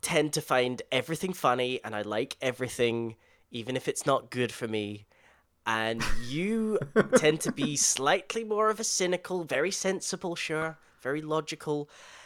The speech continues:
Speaker 1: You, you know, you tend to tire of things quicker than I do.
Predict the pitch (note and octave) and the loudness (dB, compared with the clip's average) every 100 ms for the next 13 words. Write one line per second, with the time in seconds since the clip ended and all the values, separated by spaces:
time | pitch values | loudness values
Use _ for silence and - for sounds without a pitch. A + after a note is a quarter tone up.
0 | - _ - D#4+ E4+ D4+ D#4 A3 F3 D#3 | -20 _ -10 -8 -6 -8 -4 2 4 2
1 | - G3+ A3+ G#3 G3+ F#3+ - - A#2+ A#2 | 0 -6 0 2 2 0 -2 2 6 6
2 | A#2 A#2 A2+ A2+ G#2+ - A2+ A#2+ G#2 G#2+ | 4 2 0 -2 -4 -4 -4 -2 -4 -4
3 | A2+ - - - F3+ | -4 -4 -2 0 0